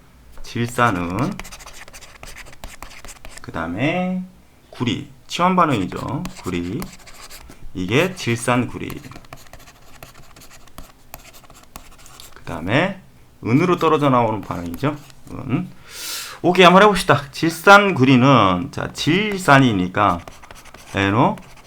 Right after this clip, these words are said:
쓰리, 오케이. 그다음 은이니까 에이지 이렇게 되는 거예요. 아시겠죠? 플러스 구리, 금속 같은 것들은 그냥 다, 그냥 하나만 써놓으면 돼요.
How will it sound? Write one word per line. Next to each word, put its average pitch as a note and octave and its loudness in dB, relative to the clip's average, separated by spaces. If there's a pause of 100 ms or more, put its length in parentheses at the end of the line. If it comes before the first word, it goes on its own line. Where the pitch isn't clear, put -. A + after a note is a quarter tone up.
쓰리, F#3 -2 (300)
오케이. F#2 -4
그다음 - -4 (100)
은이니까 A#2+ 2 (540)
에이지 F#2 -4 (360)
이렇게 - -10
되는 - -8
거예요. - -16 (380)
아시겠죠? F#2+ -4 (440)
플러스 F#2+ 2 (500)
구리, E3+ 4
금속 G3+ 2
같은 A#3 4
것들은 F#3+ 6
그냥 D#3+ 4
다, B2+ 8
그냥 G#2+ 4
하나만 C4 8
써놓으면 A3 6
돼요. F#2 2